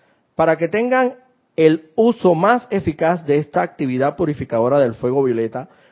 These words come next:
voy a tratar de traerles hoy una realización de la importancia del ritmo en su uso de dicho fuego. Es mejor utilizar la llama por periodos más cortos al tiempo y no permanecer en ello demasiado. Es mucho mejor invocarla más o menos,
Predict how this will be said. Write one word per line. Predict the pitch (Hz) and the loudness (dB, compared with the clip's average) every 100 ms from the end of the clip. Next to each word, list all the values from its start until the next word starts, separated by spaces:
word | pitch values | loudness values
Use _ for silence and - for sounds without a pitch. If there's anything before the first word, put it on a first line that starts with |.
| _ - | _ -8
voy | 127 151 180 | 2 2 2
a | 147 | -2
tratar | 139 127 135 139 | -2 -2 -2 -2
de | 156 | -4
traerles | 139 120 120 131 143 151 - | -4 -4 -2 -2 -4 -6 -4
hoy | 139 143 | 0 0
una | 147 143 | -2 -4
realización | 143 127 120 120 - 135 143 | -2 -4 -6 -8 -6 -4 -2
de | 147 | -4
la | 123 | -4
importancia | 113 110 110 131 131 | -6 -10 -6 -6 -4
del | 139 113 | -4 -4
ritmo | 123 240 240 240 240 254 _ _ _ | -2 -4 -2 0 0 -2 _ _ _
en | - 113 113 | -8 -8 -6
su | 123 | -6
uso | 120 143 - 156 - _ _ | -4 -4 -2 -4 -6 _ _
de | - 110 | -8 -6
dicho | 117 139 | -4 -6
fuego. | 120 117 98 90 - _ _ _ _ _ _ - | -6 -6 -6 -8 -18 _ _ _ _ _ _ -6
Es | 165 | -4
mejor | 185 185 185 | 0 2 2
utilizar | 180 143 123 147 | 0 -2 -4 -4
la | 151 143 | -4 -4
llama | 143 139 143 151 _ - | -4 -4 -4 -8 _ -8
por | 127 120 | -4 -4
periodos | - 113 131 147 | -4 -4 -2 -2
más | 175 165 - | -4 -6 -4
cortos | 180 - 165 | -4 -2 -2
al | 143 - | -2 -4
tiempo | 156 165 165 196 - | -4 -4 -4 -10 -6
y | 131 | -6
no | 139 | -4
permanecer | 151 143 123 117 143 | -4 -2 -4 -4 -4
en | 139 143 | -4 -2
ello | 147 147 | 2 2
demasiado. | 135 117 113 - 120 110 101 95 _ _ _ _ _ - | 2 -2 -8 -6 -4 -4 -6 -12 _ _ _ _ _ -6
Es | 156 185 | -2 -2
mucho | 156 175 233 175 | -2 -2 0 0
mejor | 131 123 151 | 0 -2 -2
invocarla | 147 123 139 139 127 | -2 -2 -2 -2 -2
más | 123 147 170 | -4 -6 -6
o | |
menos, | 151 147 135 147 180 - | -4 -4 -4 -6 -10 -20